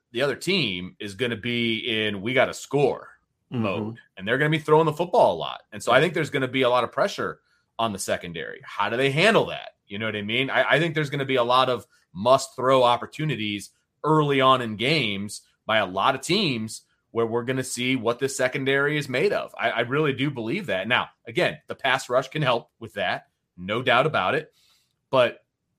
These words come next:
Speaker 1: the tackling, I think, is a m-, is a big one. That, that's a really, really big one.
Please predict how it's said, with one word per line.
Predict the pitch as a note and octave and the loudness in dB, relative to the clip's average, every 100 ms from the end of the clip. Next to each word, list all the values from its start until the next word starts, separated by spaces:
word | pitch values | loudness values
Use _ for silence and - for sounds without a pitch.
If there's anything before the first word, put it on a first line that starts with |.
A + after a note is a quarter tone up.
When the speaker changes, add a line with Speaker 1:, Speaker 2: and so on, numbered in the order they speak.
| _ _ _ | _ _ _
Speaker 1:
the | A2+ | -18
tackling, | - D3 D3 D3+ E3 E3 E3+ D#3+ A2 | -6 2 2 0 -4 -4 -4 -8 -10
I | |
think, | A2 A#2 | -6 -6
is | G#2 G2 | -6 -6
a | |
m-, | F#2 G2 G2 F#2+ - | -6 -6 -6 -8 -10
is | D3+ G#2+ | -10 -8
a | G2 - - | -8 -12 -12
big | G2 E2 | -10 -10
one. | C#2+ C#2 C#2 | -14 -16 -6
That, | - C#3 | 2 2
that's | C#3 D3 C3+ | 4 0 0
a | |
really, | G#2+ F#2 G2 A#2 B2 B2 B2 | -6 -10 -10 -6 -4 -4 -4
really | G#2 G#2+ G2+ | -4 -4 -4
big | E2+ G#2 | -6 -8
one. | F2+ F2+ E2 | -6 -8 -10